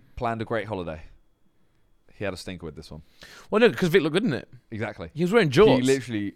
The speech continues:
Speaker 1: he was like, no, he didn't wear those.
Speaker 2: No,
Speaker 1: He
Speaker 2: no,
Speaker 1: wa-
Speaker 2: but he should have. Like, that, that was the outfit.
Speaker 1: Ah,
Speaker 2: He looked
Speaker 1: okay,
Speaker 2: great
Speaker 1: he
Speaker 2: in
Speaker 1: didn't,
Speaker 2: them.
Speaker 1: he didn't wear that.
Speaker 2: No, it was, I think 'cause it's a club. You know,
Speaker 1: Oh,
Speaker 2: not
Speaker 1: I didn't
Speaker 2: allowed.
Speaker 1: even see him wear them.
Speaker 2: Oh, yeah, he, he, he went, Freezy went and put him the whole, whole outfit on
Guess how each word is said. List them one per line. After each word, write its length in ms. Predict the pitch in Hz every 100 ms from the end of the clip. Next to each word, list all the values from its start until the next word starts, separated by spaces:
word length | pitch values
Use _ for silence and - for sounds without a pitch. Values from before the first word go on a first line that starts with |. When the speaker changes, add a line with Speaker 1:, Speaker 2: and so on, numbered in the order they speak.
| -
Speaker 1:
he 120 | 107
was 200 | 110 101
like, 140 | 107 -
no, 180 | 110 101
he 140 | 95 98
didn't 140 | 92
wear 120 | 92
those. 280 | 90 85 -
Speaker 2:
No, 60 | 120
Speaker 1:
He 40 |
Speaker 2:
no, 120 | 202 185
Speaker 1:
wa- 60 |
Speaker 2:
but 160 | 131 127
he 100 | 127
should 160 | 170 160
have. 180 | 143 _ -
Like, 100 | 123
that, 180 | 143 135
that 100 | 156
was 100 | 131
the 60 |
outfit. 320 | 147 131 104 -
Speaker 1:
Ah, 460 | 110 107 101 95 92
Speaker 2:
He 60 |
looked 80 | 170
Speaker 1:
okay, 40 |
Speaker 2:
great 140 | 135 175
Speaker 1:
he 40 | 107
Speaker 2:
in 40 |
Speaker 1:
didn't, 180 | 98 87
Speaker 2:
them. 80 | 82
Speaker 1:
he 60 |
didn't 120 | 80 73
wear 100 | 73
that. 160 | 73 _ -
Speaker 2:
No, 160 | 104 95
it 120 | 95
was, 160 | 131 135
I 60 |
think 180 | 131 117
'cause 80 | 127
it's 100 | 98
a 40 |
club. 200 | 90 92 - _ _ _ _ _ _
You 120 | 117
know, 80 | 113
Speaker 1:
Oh, 20 | 135
Speaker 2:
not 20 | 104
Speaker 1:
I 40 |
didn't 100 | 120 101
Speaker 2:
allowed. 100 | 82
Speaker 1:
even 160 | 101 95
see 120 | 95
him 60 | 82
wear 180 | 104 95
them. 160 | 85 98
Speaker 2:
Oh, 240 | 123 95
yeah, 120 | 110
he, 60 | 143
he, 180 | 151 156
he 180 | 131 147 135 -
went, 340 | 147 135 -
Freezy 200 | - 170
went 120 | 160
and 80 | 123
put 120 | 135
him 140 | 127 117
the 160 | -
whole, 160 | 123 120
whole 260 | 123 123 143
outfit 240 | 123 101
on 200 | 90 95